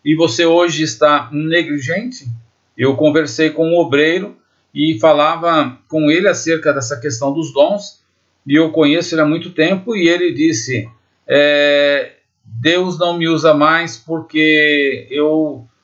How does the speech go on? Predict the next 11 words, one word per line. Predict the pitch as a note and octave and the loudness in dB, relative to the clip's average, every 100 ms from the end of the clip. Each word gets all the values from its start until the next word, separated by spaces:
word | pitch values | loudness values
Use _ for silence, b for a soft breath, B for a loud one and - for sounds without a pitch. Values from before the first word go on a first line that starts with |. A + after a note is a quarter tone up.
| _ _ | _ _
não | C#3+ E3+ E3+ | 0 2 4
dou | E3 | 2
lugar." | E3+ D#3 A#2 E2+ - _ _ _ _ _ _ _ _ _ _ _ _ _ _ _ _ _ | 2 2 0 -2 -6 _ _ _ _ _ _ _ _ _ _ _ _ _ _ _ _ _
E | F#3 | 0
aí | G3 | 2
começamos | C3+ D3+ A#2+ A#2+ A#2+ | 0 -2 -2 -2 -2
a | |
conversar, | C3+ D#3+ G#3+ G#3 - F3+ G3 | -2 0 0 0 2 2 2
eu | A#2 | -2
achei | A2+ B2+ | -4 -4
interessante, | B2 D3 E3+ - D#3+ G3+ - | -2 -2 -2 0 -2 -2 -12